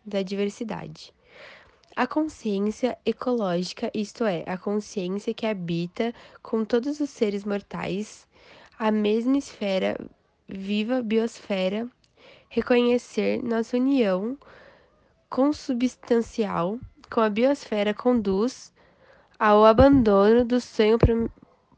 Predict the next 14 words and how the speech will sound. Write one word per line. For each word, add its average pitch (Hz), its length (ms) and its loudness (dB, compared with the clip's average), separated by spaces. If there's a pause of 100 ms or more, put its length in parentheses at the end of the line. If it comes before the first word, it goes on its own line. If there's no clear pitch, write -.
(140)
prometeico 214 1200 0 (880)
do 208 120 -4
domínio 226 580 4
do 247 100 2
universo 202 920 2 (200)
para 214 240 6
nutrir 226 640 2 (160)
a 208 220 2
aspiração 254 1000 2 (560)
da 202 480 -4 (680)
convivialidade 240 1900 2 (460)
sobre 220 400 0
a 240 60 -4
Terra. 165 520 -12